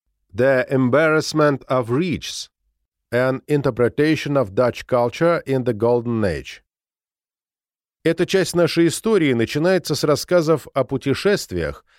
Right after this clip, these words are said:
очень хорошо характеризующих это открытое внешним веянием и впечатлением время. Госпожа Ван с детьми отправляется в Одиссею по Южной реке.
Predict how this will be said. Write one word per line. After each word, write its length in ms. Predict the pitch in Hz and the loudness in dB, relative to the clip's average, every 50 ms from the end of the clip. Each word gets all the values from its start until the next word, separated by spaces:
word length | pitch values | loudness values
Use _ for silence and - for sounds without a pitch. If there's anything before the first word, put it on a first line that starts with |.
| _ _ _ _ _ _ - | _ _ _ _ _ _ 0
очень 300 | 180 190 - 185 180 - | 0 0 2 0 -2 0
хорошо 400 | - 165 151 139 - - 214 214 | 0 2 0 0 0 0 -2 0
характеризующих 1040 | - 185 170 156 - - 160 151 151 113 104 156 190 190 175 - - 160 139 - | 0 0 -2 0 0 0 2 2 2 2 2 2 2 2 0 0 -2 -2 -2 0
это 280 | 160 160 151 - 156 151 | 0 0 2 2 2 2
открытое 580 | 143 - - - 151 180 190 - 180 170 160 135 | 0 0 -2 -2 0 0 0 2 2 2 2 2
внешним 540 | 117 147 165 165 135 - - 143 143 139 | 2 2 0 0 0 0 -2 -2 0 0
веянием 500 | 120 104 135 175 180 175 175 175 170 160 | 0 2 2 4 4 4 4 2 2 0
и 180 | - - 151 135 | 0 -4 -4 -6
впечатлением 840 | - - 147 135 - - 127 - 135 135 135 135 131 131 131 127 | -4 -4 -4 -4 -4 -6 -6 -2 0 0 2 2 2 2 0 0
время. 400 | 117 110 107 101 85 73 69 - - _ _ _ _ _ _ _ _ _ _ - | 0 -2 -2 -2 -2 -4 -8 -12 -16 _ _ _ _ _ _ _ _ _ _ -6
Госпожа 540 | 98 113 127 - - 147 139 113 139 147 131 | -4 -2 -2 0 0 0 0 2 2 2 2
Ван 240 | 127 151 160 151 139 | 2 2 2 2 0
с 80 | 113 | 0
детьми 540 | 110 123 127 113 - 151 190 202 196 - - _ _ _ _ _ _ _ _ | -2 -4 -4 -4 -4 -4 -2 -2 -2 -4 -6 _ _ _ _ _ _ _ _
отправляется 640 | - 123 120 - 139 151 165 214 233 226 - - 190 | -4 -4 -2 0 0 0 0 0 0 0 0 0 0
в 60 | 180 | 0
Одиссею 580 | 175 160 151 165 143 - - - 208 214 208 190 | 0 0 0 -2 -4 -4 -4 -2 -2 0 -2 -2
по 180 | - - 170 151 | 0 0 0 0
Южной 440 | 131 147 160 135 113 135 143 143 | 2 0 0 0 0 0 0 0
реке. 420 | 135 135 123 - - - 65 - | 0 0 -4 -6 -10 -14 -14 -14